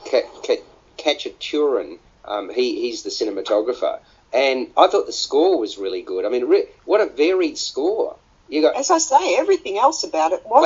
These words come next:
Speaker 1: classical
Speaker 2: really
Speaker 1: to hard
Speaker 2: beautiful.
Speaker 1: rock.
Speaker 2: Yeah.
Speaker 1: Yeah. Uh, what, uh, Dave, uh, not Dave, sorry, Greg, Michael Stuhlbarg, he, he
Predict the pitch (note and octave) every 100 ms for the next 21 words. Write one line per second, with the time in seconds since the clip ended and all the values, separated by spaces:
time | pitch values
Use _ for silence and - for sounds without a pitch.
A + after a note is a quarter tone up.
0 | F3+ - D#3 D3+ D3+ C3 A2+ B2+ C3+ A#2+
1 | D3+ - - - D#3+ D3 F#3 C3+ - B2
2 | C3+ - - - - D3+ - - D3+ G#3+
3 | - D3 - D#3+ - F#3 G3+ F3 D#3+ -
4 | C3+ B2+ D3+ - A#2 B2 - D3 G2+ G2
5 | - D#3+ E3 A2 - _ _ _ D3+ F#3+
6 | A3 A#3 - - D#3 F3 D#3 F#2+ C#2 -
7 | _ _ _ _ _ C#3 E3 E3 E3